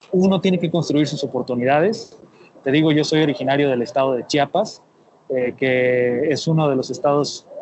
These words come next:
más pobres de mi país, de México. Es uno de los estados, eh, ha estado en el índice de desarrollo humano más bajo del país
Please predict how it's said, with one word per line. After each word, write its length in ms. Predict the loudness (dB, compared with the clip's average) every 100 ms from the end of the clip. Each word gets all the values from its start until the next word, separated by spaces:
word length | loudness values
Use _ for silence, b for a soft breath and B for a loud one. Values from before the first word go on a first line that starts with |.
| -18 _ -10
más 320 | -2 0 0
pobres 420 | -2 0 2 0 -2
de 80 |
mi 120 | -6 -2
país, 360 | 0 0 0
de 80 | -2
México. 580 | -4 -4 -4 0 0 0
Es 120 | -2
uno 160 | -2 0
de 80 | 0
los 200 | -2 -6
estados, 500 | -2 0 0 -2 -8 b b _
eh, 140 | -2 2
ha 120 | 0
estado 600 | 0 0 2 2 2 0
en 220 | -2 -2
el 100 | -2
índice 280 | 0 0 0
de 60 | -2
desarrollo 380 | 0 0 0
humano 540 | 0 0 0 0 -2 -2
más 220 | 0 0
bajo 420 | 0 -2 0 -2
del 200 | 0 -2
país 420 | 0 0 0 -4